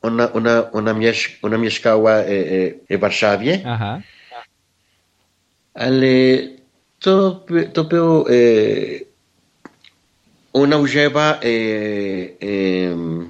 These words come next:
Speaker 1: met-, met-, metodę, e, z, e, z pro-, z profesorem, e, Swan.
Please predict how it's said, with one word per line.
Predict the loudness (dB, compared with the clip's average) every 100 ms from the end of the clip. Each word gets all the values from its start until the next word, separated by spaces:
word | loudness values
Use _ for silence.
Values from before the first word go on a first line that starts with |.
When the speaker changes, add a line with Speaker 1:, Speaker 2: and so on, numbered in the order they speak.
| -16 _ _
Speaker 1:
met-, | -2 -2 -4 -2
met-, | 0 -2 -4
metodę, | 0 0 2 0 2 2 0 -2
e, | -2 0 0 -2 -4 -8
z, | -8 -14 -6 -2 0 0 0 0 -2 -6 -20 _ _ _ _ _
e, | -8
z | -8
pro-, | -4 -4 -2 -6
z | -6
profesorem, | -6 -4 -2 -4 0 2 2 2 0 -2
e, | -4 -2 0 -2 -4
Swan. | -6 -2 -2 -2 -8